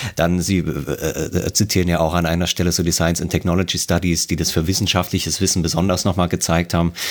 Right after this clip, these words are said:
dass da irgendwie auch die Dinge eine Rolle spielen, ähm, und die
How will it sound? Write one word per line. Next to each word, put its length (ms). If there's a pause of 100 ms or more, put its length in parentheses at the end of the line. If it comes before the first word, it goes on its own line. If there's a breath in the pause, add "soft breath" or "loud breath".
(160 loud breath)
dass 140
da 80
irgendwie 240
auch 80
die 140
Dinge 200
eine 120
Rolle 280
spielen, 680
ähm, 280 (340 loud breath)
und 220
die 220